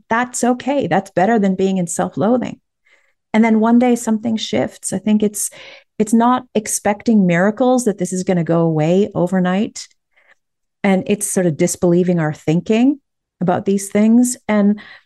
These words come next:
another thing that I do is not, not just use the difficulty, but, like, I try to imagine that some of those parts that feel so unlovable, I imagine myself as a little seven-year-old with my little Keds on and my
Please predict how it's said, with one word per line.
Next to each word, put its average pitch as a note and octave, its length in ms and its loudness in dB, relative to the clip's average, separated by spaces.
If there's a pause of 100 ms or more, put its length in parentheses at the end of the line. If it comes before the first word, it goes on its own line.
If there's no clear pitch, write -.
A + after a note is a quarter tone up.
(220)
another C#4 300 2
thing G#3+ 220 0
that F3 120 0
I E3 100 2
do D#3+ 260 0
is E3 140 0
not, F3+ 240 -2
not G3+ 200 0
just F3+ 200 -4
use F#3 220 0
the E3 80 -6
difficulty, F3+ 640 -4
but, F3+ 220 -2
like, G#3 280 -2
I A3 80 0
try A#3+ 280 0
to C4 180 -2
imagine G#3 420 2
that F#3 140 -6
some F#3+ 220 -2
of F#3+ 100 -2
those F3 240 0
parts - 540 -6
that - 160 -4
feel E3+ 320 0
so E3+ 400 -2
unlovable, E3+ 720 0 (480)
I G3+ 80 0
imagine G3+ 500 2
myself F#3 540 -2
as F3 80 -2
a E3+ 80 -2
little F3 160 -2
seven-year-old F#3 880 0 (540)
with G3 180 -2
my F#3 140 2
little F#3+ 180 2
Keds F#3 580 -2
on F#3 420 0
and E3+ 120 -2
my E3 200 -4